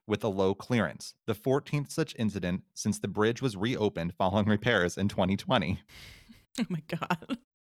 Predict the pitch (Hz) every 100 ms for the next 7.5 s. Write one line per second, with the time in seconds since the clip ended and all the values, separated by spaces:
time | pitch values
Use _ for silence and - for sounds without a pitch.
0 | _ - 95 95 113 104 82 - - -
1 | - _ _ - 120 139 156 165 165 -
2 | 117 104 98 98 98 - 120 131 - 117
3 | 98 - - 123 117 160 143 120 104 90
4 | 90 - 101 92 90 95 120 - 117 107
5 | 107 - 104 98 123 110 92 82 78 -
6 | _ _ _ _ _ - 104 95 90 95
7 | 104 85 73 104 -